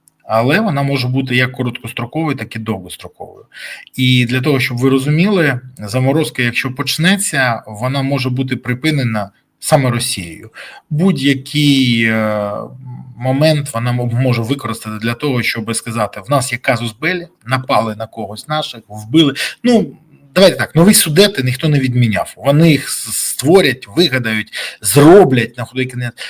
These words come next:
Більше того, я не здивуюсь, якщо потім розпові-, будуть розповідати, що це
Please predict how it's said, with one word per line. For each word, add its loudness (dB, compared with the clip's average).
Більше 0
того, 0
я 2
не -4
здивуюсь, -2
якщо -12
потім -12
розпові-, -6
будуть -4
розповідати, -6
що -4
це -2